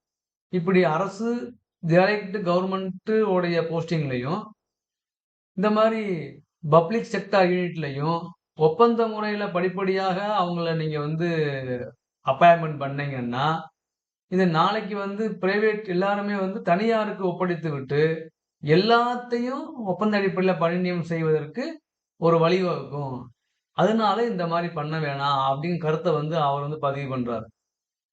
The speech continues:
நம்ம வந்து ப்ரீவியஸா பாத்தீங்க அப்படின்னா, அ, மெடிக்கல் ரெக்ரூட்மெண்ட் போர்டுலயும் சரி,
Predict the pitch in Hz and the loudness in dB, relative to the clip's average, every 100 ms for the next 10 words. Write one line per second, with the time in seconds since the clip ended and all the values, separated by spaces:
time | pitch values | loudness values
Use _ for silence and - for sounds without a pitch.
0 | _ _ _ _ _ _ _ _ _ - | _ _ _ _ _ _ _ _ _ -4
1 | 147 165 175 185 214 - 175 196 196 185 | 0 2 2 0 -4 -6 -4 -2 0 0
2 | 175 175 180 165 170 175 202 226 226 _ | 0 0 0 -2 -2 -2 -2 -4 -6 _
3 | _ _ 170 156 156 175 180 196 175 170 | _ _ -2 2 2 2 0 -2 -2 -2
4 | 185 165 170 165 147 160 160 156 - 135 | -2 -2 0 0 2 2 2 -2 -4 -6
5 | 135 165 165 | -4 -6 -6